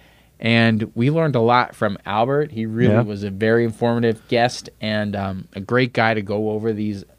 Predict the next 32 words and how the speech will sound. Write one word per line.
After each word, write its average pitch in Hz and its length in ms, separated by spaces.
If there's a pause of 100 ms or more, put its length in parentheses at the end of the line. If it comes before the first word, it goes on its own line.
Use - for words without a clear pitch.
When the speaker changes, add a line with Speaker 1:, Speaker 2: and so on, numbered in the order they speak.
Speaker 1:
these 101 220
knives 107 380
with. 107 360
Speaker 2:
Yep. 104 220 (360)
Speaker 1:
And 110 400
Speaker 2:
Absolutely. 90 180 (240)
Speaker 1:
you 127 160
guys 139 220
should - 120
really, 151 320 (280)
if 117 100
you 113 80
haven't 143 380
seen 131 240
that 113 160
video, 107 380
check - 440
it 156 80
out. 107 320 (300)
You 101 140 (100)
gotta 135 280
see 127 600 (560)
the - 80
freaking 110 500
straight 127 340
razors 113 420
that 104 120
these 107 180
guys 101 280
built, 87 280
'cause 110 140
they're 117 80